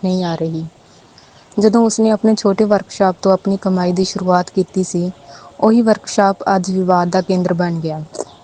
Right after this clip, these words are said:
ਹਾਲ ਹੀ ਵਿੱਚ ਉਸ ਦੇ ਪੁਰਾਣੇ ਵਰਕਸ਼ਾਪ ਦੇ ਮੂਹਰੇ ਬਣਾਇਆ ਗਿਆ ਲੈਂਟਰ ਪੂਰਾ ਤੋੜ ਦਿੱਤਾ ਗਿਆ, ਜਿਸ ਦੀ ਵੀਡੀਓ ਸੋਸ਼ਲ ਮੀਡੀਆ ਉੱਤੇ ਵਾਇਰਲ ਹੋ ਰਹੀ ਹੈ। ਜਦੋਂ ਲੋਕਾਂ ਨੇ ਪੁੱਛਿਆ ਕਿ ਇਹ ਲੈਂਟਰ ਕਿਉਂ ਢਾਇਆ ਗਿਆ, ਤਾਂ ਬ੍ਰਾਊਨ ਕੁੜੀ ਨੇ ਖੁਦ ਦੱਸਿਆ, "ਇਹ ਪਿੰਡ ਵਾਲਿਆਂ ਨੇ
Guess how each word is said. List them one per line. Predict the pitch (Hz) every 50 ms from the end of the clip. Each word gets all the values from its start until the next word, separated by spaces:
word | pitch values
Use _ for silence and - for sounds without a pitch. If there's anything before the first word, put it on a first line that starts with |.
| _ _ - _ - - - 208
ਹਾਲ | 208 214 226 226
ਹੀ | 247 247 226
ਵਿੱਚ | 220 214 - - 220
ਉਸ | 214 202
ਦੇ | 185 233 220
ਪੁਰਾਣੇ | - 208 196 190 185 196
ਵਰਕਸ਼ਾਪ | 196 196 196 190 - - - - 202 196 196 -
ਦੇ | 190 202 202
ਮੂਹਰੇ | 190 196 190 180 185 196 196
ਬਣਾਇਆ | 185 185 185 180 180 175 180 185 190
ਗਿਆ | 180 185 185
ਲੈਂਟਰ | 185 185 185 180 180 175 190 190 -
ਪੂਰਾ | - 202 196 202 196
ਤੋੜ | 196 - 185 180
ਦਿੱਤਾ | 175 175 180 - - - 185 180
ਗਿਆ, | 170 175 170 175 175 - _ _ _ - - - - - - _ -
ਜਿਸ | 202 202 214 202
ਦੀ | 202 240 226
ਵੀਡੀਓ | 220 214 190 208 208
ਸੋਸ਼ਲ | - - 196 196 196 202
ਮੀਡੀਆ | 208 214 202 190 180 190 190
ਉੱਤੇ | 185 180 - - 202
ਵਾਇਰਲ | 196 190 185 185 185 196 202
ਹੋ | 185 190 180
ਰਹੀ | 175 180 185 180 175 180 185
ਹੈ। | 170 160 -
ਜਦੋਂ | 233 226 220 202 233 226
ਲੋਕਾਂ | 226 214 202 - - 214
ਨੇ | 220 220
ਪੁੱਛਿਆ | - - 202 - - - 220 214
ਕਿ | - 208 202 208
ਇਹ | 214
ਲੈਂਟਰ | 214 214 208 202 190 202
ਕਿਉਂ | 196 - 208 208 214 208 -
ਢਾਇਆ | 214 208 196 185 185
ਗਿਆ, | 175 190 190 190
ਤਾਂ | - - 208
ਬ੍ਰਾਊਨ | 185 175 196 190 185 190 190
ਕੁੜੀ | - 202 202 202
ਨੇ | 202 202
ਖੁਦ | 190 - 202 196 180
ਦੱਸਿਆ, | 175 180 175 - - 196 180 180 - -
"ਇਹ | 202 202 -
ਪਿੰਡ | - 214 202 202
ਵਾਲਿਆਂ | 202 202 196 196 190 196 196
ਨੇ | 190 190 190 202